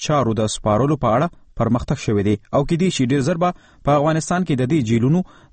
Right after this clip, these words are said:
د چلولو واک افغانانو ته ورکړل شي. راټرز خبري اژانس په دې اړه یو رپورټ لري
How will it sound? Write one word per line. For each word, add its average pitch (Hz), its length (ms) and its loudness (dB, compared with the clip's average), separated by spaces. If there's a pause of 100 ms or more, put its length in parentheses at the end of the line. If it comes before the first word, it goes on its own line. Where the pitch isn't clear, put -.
(140)
د 131 180 2
چلولو 139 460 0
واک 113 320 -2
افغانانو 117 380 2
ته 151 180 -2 (160)
ورکړل 113 380 -2
شي. 117 100 0 (360)
راټرز 165 360 0
خبري 175 160 0
اژانس 156 240 -2
په 135 100 -2
دې 131 160 -2
اړه 120 120 2 (120)
یو 113 180 2
رپورټ 170 360 -2
لري 180 140 0